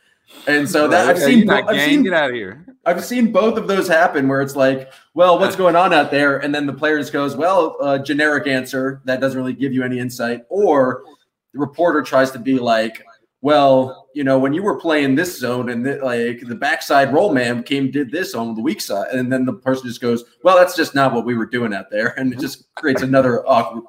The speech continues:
Speaker 1: awkward situation.
Speaker 2: I think that, I think it's my favorite, uh, in football. Like, it used to happen. I feel like not so much. Maybe, I don't even know how they're doing press conference stuff this year. But I feel like two years ago, it was a big thing where, uh,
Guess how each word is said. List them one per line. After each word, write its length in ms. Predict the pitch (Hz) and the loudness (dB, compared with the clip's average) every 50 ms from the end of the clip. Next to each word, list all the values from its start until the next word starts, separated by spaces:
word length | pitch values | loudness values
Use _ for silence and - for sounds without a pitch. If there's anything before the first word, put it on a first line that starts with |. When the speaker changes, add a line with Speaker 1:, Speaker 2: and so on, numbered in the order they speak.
| - _ _ - _ _ _ - | -20 _ _ -20 _ _ _ -2
Speaker 1:
awkward 380 | 160 151 151 - 139 127 123 | 0 0 0 0 -4 -6 -6
situation. 680 | - - 139 - - 113 110 110 113 113 - - - - _ _ _ _ _ _ _ - | -6 -8 -8 -6 -6 -6 -4 -4 -4 -6 -8 -12 -20 -20 _ _ _ _ _ _ _ -6
Speaker 2:
I 80 | 127 139 | -4 -4
think 260 | 143 - 170 151 139 - | -4 -4 -6 -8 -6 -8
that, 280 | 147 - - 127 123 - | -8 -6 -6 -8 -6 -4
I 80 | 127 131 | -6 -6
think 180 | - 156 135 | -6 -6 -10
it's 160 | 131 - - | -10 -8 -6
my 120 | 120 110 101 | -4 -4 -4
favorite, 520 | - - 123 113 113 110 98 98 82 - - _ _ _ _ _ _ - | -4 -6 -4 -4 -4 -4 -4 -6 -8 -8 -12 _ _ _ _ _ _ -12
uh, 300 | 80 80 78 73 69 - - _ _ _ - | -10 -10 -8 -10 -10 -14 -16 _ _ _ -12
in 140 | 87 87 82 | -10 -10 -10
football. 720 | - - - 101 87 73 82 80 73 67 67 - 78 _ _ _ _ _ _ - | -10 -8 -8 -8 -8 -8 -8 -10 -8 -10 -12 -16 -20 _ _ _ _ _ _ -12
Like, 160 | 85 85 82 | -10 -8 -8
it 60 | 92 | -6
used 200 | 104 113 110 - | -6 -6 -6 -6
to 80 | - 95 | -6 -6
happen. 240 | 98 95 92 - - | -6 -4 -4 -4 -4
I 40 | |
feel 120 | 110 175 160 | -2 -2 -2
like 80 | 135 | -2
not 220 | 113 113 110 95 - | -2 -4 -8 -8 -8
so 120 | - 95 | -8 -8
much. 240 | 92 92 92 92 - | -6 -6 -8 -8 -8
Maybe, 380 | 90 104 110 101 95 87 87 87 - _ _ _ | -8 -10 -10 -8 -10 -12 -12 -14 -18 _ _ _
I 40 | - 95 | -14 -12
don't 80 | 92 | -12
even 100 | 87 82 | -12 -12
know 160 | 82 80 80 | -14 -12 -12
how 80 | 78 80 | -12 -12
they're 140 | 78 78 73 | -12 -14 -14
doing 240 | 73 78 76 71 69 | -14 -16 -18 -18 -18
press 240 | _ 78 71 - | _ -16 -16 -16
conference 420 | _ - 71 71 - - 69 67 _ | _ -18 -18 -18 -20 -20 -20 -20 _
stuff 200 | - 69 64 - - | -20 -20 -20 -20 -20
this 220 | 71 69 - - | -20 -20 -20 -20
year. 240 | 67 64 64 - _ _ _ _ _ _ _ _ _ _ _ - | -20 -20 -20 -20 _ _ _ _ _ _ _ _ _ _ _ -6
But 80 | 95 | -6
I 20 | 139 | -4
feel 80 | 160 | -4
like 160 | - 107 107 | -4 -6 -6
two 140 | - - 127 | -6 -8 -6
years 280 | 123 110 110 110 101 95 | -4 -2 -2 -2 -2 -4
ago, 180 | 92 90 85 | -6 -6 -6
it 40 | 82 | -6
was 80 | 80 80 | -8 -8
a 40 | 80 | -8
big 220 | 85 104 90 - | -8 -8 -6 -6
thing 220 | 101 98 98 95 | -6 -6 -4 -4
where, 260 | 90 85 82 82 - 65 | -6 -6 -6 -8 -8 -10
uh, 300 | 69 69 67 65 67 | -12 -12 -14 -16 -18